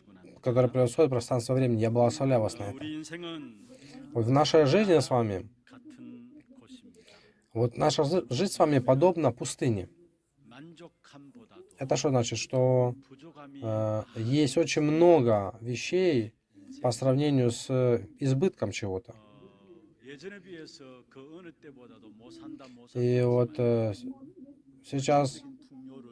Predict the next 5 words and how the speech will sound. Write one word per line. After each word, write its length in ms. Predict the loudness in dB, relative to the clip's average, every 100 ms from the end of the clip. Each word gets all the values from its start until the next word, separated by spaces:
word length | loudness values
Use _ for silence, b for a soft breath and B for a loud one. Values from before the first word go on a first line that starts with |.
| -20 -20 _
э, 360 | -10 -6 -6 -6
сейчас 260 | -6 -6 -4
очень 220 | -4 0
много, 640 | 2 2 2 2 2 0 -6 -16 _ _ -14
э, 340 | -10 -8 -10